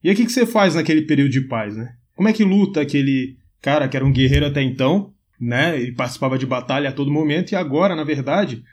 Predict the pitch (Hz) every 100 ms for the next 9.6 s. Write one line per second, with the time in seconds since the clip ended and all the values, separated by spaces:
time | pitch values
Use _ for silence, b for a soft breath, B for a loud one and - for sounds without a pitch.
0 | b - 139 151 156 175 151 143 185 214
1 | 143 147 151 139 131 135 135 131 131 117
2 | 143 117 117 127 123 120 131 185 180 175
3 | 190 175 175 165 160 175 147 156 147 147
4 | 143 156 - 143 143 139 135 135 139 131
5 | 127 156 151 135 127 123 127 131 120 123
6 | 127 117 117 _ - 123 127 127 135 143
7 | 147 170 165 143 117 127 143 127 117 151
8 | 160 - _ 151 165 160 180 - 170 156
9 | 139 127 208 208 120 110